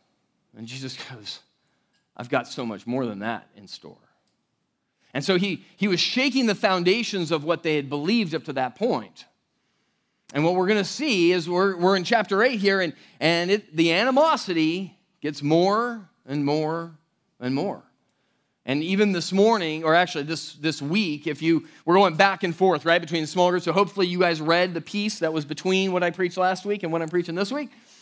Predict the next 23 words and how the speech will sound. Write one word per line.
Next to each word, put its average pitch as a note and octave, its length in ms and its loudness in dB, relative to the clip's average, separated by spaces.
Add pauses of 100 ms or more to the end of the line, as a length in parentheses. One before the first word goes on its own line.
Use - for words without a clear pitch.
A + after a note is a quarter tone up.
So F3+ 120 0
it D#3+ 80 2
makes F3+ 180 -2
sense. C4+ 360 0 (480)
Uh, E3 260 6
but F#3+ 180 2
what G3+ 160 4
you G3 120 0
probably B3+ 400 4
read C#4 240 4
this F#3 180 -4
week E3+ 340 2
is D#3 300 -2 (380)
it D#3+ 120 -6
kinda A#3 340 0
seemed G#3 400 -2
like, E3+ 300 4
um, C#3 400 -2 (960)
like D3 200 -4
your D3+ 80 -8
kids G3 280 0
fighting. D#3 500 -2 (360)
<laughs> - 40 -8